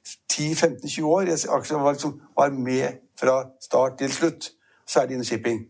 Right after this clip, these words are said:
og andre områder. Og industri. Det har forandret seg. Nå er det masse raske investorer. Han er blant de raskeste.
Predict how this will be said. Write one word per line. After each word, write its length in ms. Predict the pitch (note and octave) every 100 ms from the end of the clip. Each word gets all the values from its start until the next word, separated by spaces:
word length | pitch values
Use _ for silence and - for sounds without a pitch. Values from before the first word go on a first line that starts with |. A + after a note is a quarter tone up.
| -
og 200 | C#3+ D3
andre 160 | B2
områder. 380 | A#2+ A2+ A2 A2+ A2 _ _ - _ -
Og 100 | -
industri. 360 | F3 G3+ - C#3 G#2+ - - _ -
Det 200 | C#3+ C#3
har 80 | D#3
forandret 360 | E3 D3 C#3+
seg. 160 | D3 G#3+
Nå 100 | E3
er 80 | D#3
det 60 | E3
masse 240 | E3+ -
raske 280 | E3 D#3+ D#3
investorer. 360 | D3 - E3 D#3
Han 120 | D#3
er 80 | D3+
blant 200 | D3 D3
de 80 |
raskeste. 440 | D#3+ - C3+ B2